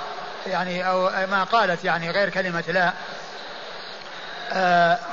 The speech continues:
قال: هن حسبك من النار، هن حسبك من النار. هذا يدل ع-، على ما دل عليه الحديث السابق، آه، من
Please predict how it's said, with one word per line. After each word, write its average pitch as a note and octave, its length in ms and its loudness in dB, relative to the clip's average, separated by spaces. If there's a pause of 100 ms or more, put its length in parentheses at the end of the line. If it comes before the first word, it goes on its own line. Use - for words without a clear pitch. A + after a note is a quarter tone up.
(140)
قال: F#3+ 500 6 (500)
هن F#3+ 280 -2
حسبك F#3+ 400 -2
من F3+ 180 -2
النار، F3 320 2 (840)
هن F#3 320 -2 (380)
حسبك F#3 380 -2
من F#3+ 160 -2
النار. F3 360 2
هذا F#3 220 2
يدل G3 360 2
ع-، F#3 60 0 (240)
على F#3 460 2
ما G#3 120 2
دل G#3+ 200 2
عليه F#3 240 2
الحديث F3 300 -2
السابق، F3 400 2 (880)
آه، F3 580 4 (180)
من F#3+ 240 -2